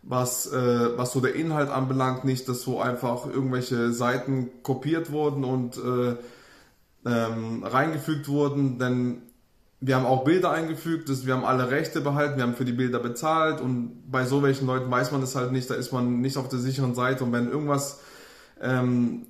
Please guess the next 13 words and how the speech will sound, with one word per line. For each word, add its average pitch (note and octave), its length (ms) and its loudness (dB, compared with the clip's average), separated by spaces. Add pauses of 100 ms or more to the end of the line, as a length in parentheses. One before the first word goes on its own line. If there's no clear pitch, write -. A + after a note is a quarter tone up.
(220)
wenn B2+ 160 0
du A#2+ 200 0
irgendwelche C3+ 380 0
Probleme C3 460 0
mit B2 220 2
dem, A#2 600 0 (280)
ja, A2+ 240 -8 (100)
mit B2 260 -8
der A#2 140 -2
Rechtsprechung C#3+ 680 0
hast, B2+ 360 0
dann, A#2 260 2
äh, A2+ 380 -2